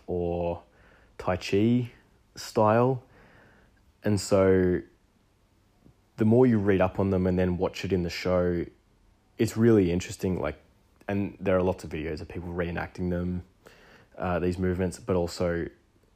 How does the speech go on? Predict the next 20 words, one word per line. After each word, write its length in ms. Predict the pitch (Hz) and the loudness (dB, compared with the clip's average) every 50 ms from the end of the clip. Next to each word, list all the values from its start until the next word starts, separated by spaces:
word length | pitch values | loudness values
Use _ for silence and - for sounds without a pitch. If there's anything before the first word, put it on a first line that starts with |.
| _ | _
how 240 | - - - - 92 | -14 -10 -4 -2 -2
they 140 | 87 90 85 | 0 0 -2
look 180 | 85 87 - - | -2 -4 -4 -4
in 140 | 92 87 | -4 -2
real 140 | 85 82 80 | -2 -4 -4
life. 420 | 82 85 90 95 101 98 - - - _ _ - - - - - - _ _ _ _ _ _ _ _ _ _ _ _ _ _ _ - | -4 -2 -2 -2 -2 -4 -8 -18 -20 _ _ -20 -20 -20 -20 -20 -20 _ _ _ _ _ _ _ _ _ _ _ _ _ _ _ -2
And 220 | 110 113 113 113 | 0 2 2 2
it 260 | 107 - 117 123 113 - - | 0 0 -2 -4 -4 -2 0
is 420 | 110 107 101 95 90 90 - - _ _ _ _ _ _ _ _ _ _ - | 0 2 2 0 -2 -4 -10 -16 _ _ _ _ _ _ _ _ _ _ -4
really 280 | 131 127 147 147 135 - | 0 2 2 4 2 0
good 440 | - - 90 87 87 82 87 - | 0 0 0 0 0 -2 -4 -12
to 100 | - - | -14 -12
see 600 | 87 - - 85 85 85 85 82 80 80 76 - - _ - | -12 -10 -6 -4 -4 -2 -2 -4 -4 -6 -8 -10 -14 _ -8
the 600 | - 95 87 85 85 85 85 85 85 82 85 - - _ _ _ - | -4 -2 -2 -2 -2 -2 -4 -4 -6 -6 -8 -10 -12 _ _ _ -12
research 480 | - 90 92 87 90 - - 80 - - | -8 -6 -4 -4 -4 -2 -4 -4 -4 -6
that 80 | - 87 | -8 -8
went 200 | - 80 82 80 | -8 -8 -10 -8
into 200 | 78 87 - 87 | -10 -10 -10 -10
those 180 | 85 82 80 | -10 -10 -10
things. 380 | - - 85 82 - - - | -10 -12 -14 -14 -14 -16 -18